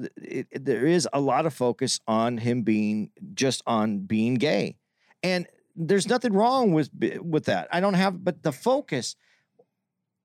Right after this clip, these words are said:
I, I, I, how many ways can you say that he was gay?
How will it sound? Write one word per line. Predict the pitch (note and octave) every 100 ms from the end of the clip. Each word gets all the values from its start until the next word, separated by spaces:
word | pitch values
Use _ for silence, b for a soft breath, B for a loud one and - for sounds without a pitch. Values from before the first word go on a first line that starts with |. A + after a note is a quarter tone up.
| _ _ _ _ _ _
I, | E3+ - - -
I, |
I, | - - _ - -
how | - F#3 G3+
many | A3 A#3
ways | A3+ G#3 A3 -
can | F#3+
you | G3
say | G3 G#3
that | G3
he | F#3+
was | F3+ D#3
gay? | G3 A#3 - -